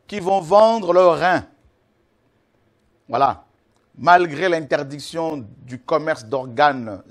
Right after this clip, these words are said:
humains destinés à la transplantation dans la plupart des pays d'Asie, le trafic continue et reste très profitable. Donnez un rein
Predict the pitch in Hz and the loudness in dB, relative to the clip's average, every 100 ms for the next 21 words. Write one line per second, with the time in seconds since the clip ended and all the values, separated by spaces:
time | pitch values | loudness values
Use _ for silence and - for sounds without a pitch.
0 | 98 104 131 143 156 117 147 147 _ 143 | -16 -12 -6 -4 -6 -6 -8 -8 _ -12
1 | 143 151 143 117 113 - 123 123 - 135 | -8 -8 -8 -8 -8 -8 -8 -8 -8 -10
2 | 127 131 - 147 135 _ _ _ 107 147 | -6 -8 -6 -8 -10 _ _ _ -2 0
3 | 135 - 147 147 135 123 - 127 117 110 | 0 -2 -4 -2 -2 -4 -8 -10 -6 -8
4 | 101 117 110 _ - 120 120 - 143 127 | -8 -16 -18 _ -12 -10 -10 -8 -8 -6
5 | 165 160 147 - 135 131 - 135 147 - | -12 -12 -14 -10 -12 -12 -14 -14 -12 -6
6 | 127 139 143 131 127 - 147 143 - 113 | -6 -6 -8 -14 -16 -10 -10 -10 -12 -14
7 | 110 - 123 92 78 _ _ _ _ _ | -12 -4 -4 -4 -14 _ _ _ _ _
8 | _ _ _ _ _ 101 131 175 175 185 | _ _ _ _ _ -4 2 2 2 -6
9 | 180 156 143 135 147 160 | -8 -4 -4 -2 -2 -4